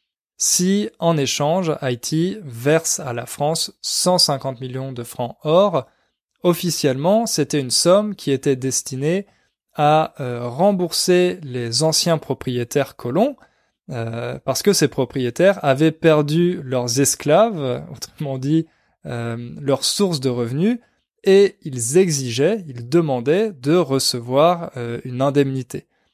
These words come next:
une somme d'argent pour, euh, les dédommager. Donc vous voyez, ça <laughs> c'est une logique qui était très présente à l'époque.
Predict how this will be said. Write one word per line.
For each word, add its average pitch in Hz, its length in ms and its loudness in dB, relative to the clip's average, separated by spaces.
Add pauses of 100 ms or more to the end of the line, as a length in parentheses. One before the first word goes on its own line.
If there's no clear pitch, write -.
(220)
une 117 100 -14
somme 151 360 2
d'argent 127 480 0
pour, 139 380 -4
euh, 117 180 -10
les 113 160 -8
dédommager. 131 640 0 (580)
Donc 147 100 0
vous 160 80 6
voyez, 208 300 6
ça - 200 4
<laughs> - 0 -
c'est - 280 2
une 147 160 0
logique 160 560 2
qui - 180 -2
était 147 320 2
très - 300 -2
présente 165 540 0
à 135 120 -2
l'époque. 151 560 -2